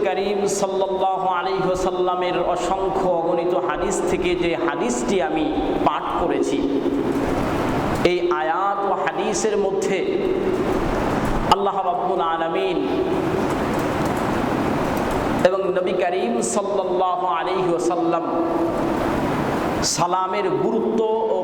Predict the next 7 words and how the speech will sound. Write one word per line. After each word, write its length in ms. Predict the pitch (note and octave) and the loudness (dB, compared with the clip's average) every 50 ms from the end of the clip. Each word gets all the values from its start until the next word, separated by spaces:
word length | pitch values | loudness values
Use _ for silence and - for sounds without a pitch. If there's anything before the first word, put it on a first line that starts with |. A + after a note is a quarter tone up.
| F3+ | 0
মহত্ব 440 | F3+ F3+ F#3 G3+ G3 G3 F#3 G#3 G#3 | 0 0 0 -2 -2 -2 0 0 0
সম্পর্কে 640 | - - G3 F3+ - - G3+ F#3 F#3 F3 F3+ F3+ F3 | 0 0 -2 -2 -2 0 0 0 0 0 0 0 0
আলোচনা 460 | D3+ D3 D3+ E3+ - - F3+ D#3+ D3+ | 0 0 0 0 0 0 0 0 0
করেছেন। 480 | C3+ - D3+ D3 C#3+ D3 D3+ D3 D3 C#3 | 0 0 0 0 0 0 0 0 0 0
সুবহানাল্লাহ। 880 | - F3 D#3+ D3 - E3 D#3+ D3+ C#3+ C#3 C#3 C3+ B2+ B2+ C3 B2+ - - - - - - - - - - - - - - - - - - - - - - - - - - - - - - - - - - - - - - - - - - - - - - - - - - - - - - | 0 0 0 0 0 0 0 0 0 0 0 0 0 0 0 0 0 -2 -2 -2 -2 0 0 -2 -2 -2 -2 -2 0 0 0 0 0 0 0 0 0 0 0 0 0 0 0 0 0 0 0 0 0 0 -2 -2 -2 -2 -2 -2 -2 -2 0 0 0 0 0 0 0 0 0 0 0 0
প্রিয় 180 | D#3+ F3+ G3 G3 | 2 2 2 2
উপস্থিতি, 800 | F#3+ G3 - G#3 F#3+ G3 G3 G3+ G3+ G3 G3+ G3+ F#3 - - | 0 0 0 0 0 0 0 0 0 2 0 0 0 0 0